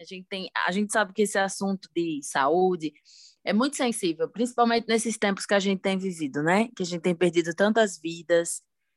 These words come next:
e que a gente sabe que, que é tão difícil ter controle sobre algumas coisas. E é tão legal a gente ouvir de um nutricionista, um profissional de saúde que fala sobre coisas simples que a gente pode ter controle, né, no nosso dia a dia.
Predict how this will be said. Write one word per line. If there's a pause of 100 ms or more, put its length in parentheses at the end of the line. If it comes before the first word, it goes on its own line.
(180)
e
que (880)
a
gente
sabe
que, (160)
que
é
tão
difícil
ter
controle
sobre
algumas
coisas. (440)
E
é
tão
legal
a
gente
ouvir
de
um
nutricionista,
um
profissional
de
saúde
que
fala (460)
sobre
coisas
simples
que
a
gente
pode
ter
controle,
né,
no
nosso
dia
a
dia.